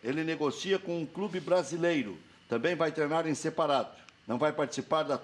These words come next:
pré-temporada. E o Atlético Mineiro negou interesse na contratação, como o Fluminense, via Abelão, já tinha dito que não precisava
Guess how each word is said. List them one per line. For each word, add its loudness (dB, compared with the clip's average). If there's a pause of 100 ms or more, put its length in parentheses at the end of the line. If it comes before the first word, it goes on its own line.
(240)
pré-temporada. 0
E -4
o 2
Atlético -4
Mineiro -2
negou 0
interesse -4
na -6
contratação, -2
como -8
o -8
Fluminense, -2
via 0
Abelão, -2
já -4
tinha -6
dito -10
que -12
não -2
precisava -4